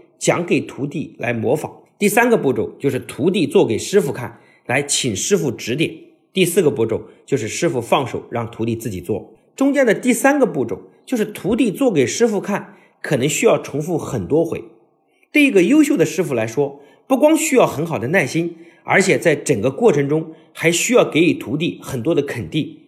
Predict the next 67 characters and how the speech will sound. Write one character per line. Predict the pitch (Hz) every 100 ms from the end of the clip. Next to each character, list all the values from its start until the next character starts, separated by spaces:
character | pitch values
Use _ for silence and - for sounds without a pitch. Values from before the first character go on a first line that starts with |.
| _
让 | - 175 147
徒 | -
弟 | 175 135
有 | 110
信 | 95 190 151
心 | 175
去 | 151 123
面 | 190 208
对 | 123
失 | 110 - 170
败。 | 170 - - _ _
相 | - 269 294
比 | 214 196
于 | 147
很 | - 127
多 | 151
师 | - 262
傅 | 233 165 -
觉 | - 156
得 |
徒 | 156 - 156
弟 | 190
不 | - 240
行 | - 139
来 | 123
说， | 107 123 120 - - _ _
徒 | - 175
弟 | 220 220
对 | - 175
自 | 175 294
己 | 165
没 | 101 143
有 | 117
信 | - 127
心， | 117 139 - -
其 | -
实 | 110 131
是 | 120
更 | 190 160
可 | - 95
怕 | - 113
的。 | - _ _ -
所 | 170
以 | 180
你 |
发 | 123 143
现 | 160 - - -
教 | - 247
会 | 240 240
一 |
个 | 147
徒 | 143 123
弟， | 143 -
最 | - -
重 | 165 185
要 | 156
的 | 110
是 | -
让 | 120 110
徒 | - 110
弟 | 139 -
自 | - 214
己 | 135
找 | 135 110
到 | 107
自 | 98 120
信。 | 104 104 -